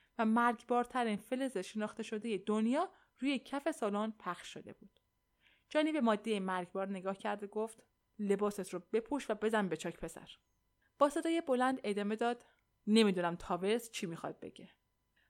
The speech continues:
به سمت قفسهٔ ابزار رفت تا چکشش رو آویزون کنه. اما در حالی که رد می‌شد، سر و صدای شمارشگر گایگر به هوا رفت. پلوتونیوم به شدت روی شمارشگر گایگر اثر می‌گذاشت.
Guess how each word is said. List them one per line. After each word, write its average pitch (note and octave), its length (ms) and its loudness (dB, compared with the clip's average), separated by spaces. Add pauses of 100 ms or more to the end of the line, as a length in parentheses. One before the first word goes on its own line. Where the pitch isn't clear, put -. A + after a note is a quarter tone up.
(160)
به E4+ 100 2
سمت E4 480 -2 (220)
قفسهٔ A3+ 480 -2
ابزار G#3+ 460 -2
رفت D#4+ 220 -4
تا A3+ 80 -6
چکشش - 600 -8
رو - 60 -4
آویزون F3 400 -8
کنه. - 280 -16 (380)
اما C#4 220 4
در F#3 180 0
حالی G#3+ 300 -4
که F#3 220 -6
رد G3+ 260 -2
می‌شد، E4 400 0 (340)
سر G3 280 -2
و G3 40 2
صدای G3 320 -4
شمارشگر F#3 600 -8
گایگر G3 580 -2 (100)
به G3 60 -2
هوا D3+ 340 -6
رفت. - 300 -16 (540)
پلوتونیوم G#3+ 720 0
به A#3 80 0
شدت C#4 540 -2
روی G#3 160 -2
شمارشگر F#3 560 -4
گایگر G#3+ 560 -2
اثر F3 320 -2
می‌گذاشت. - 540 -16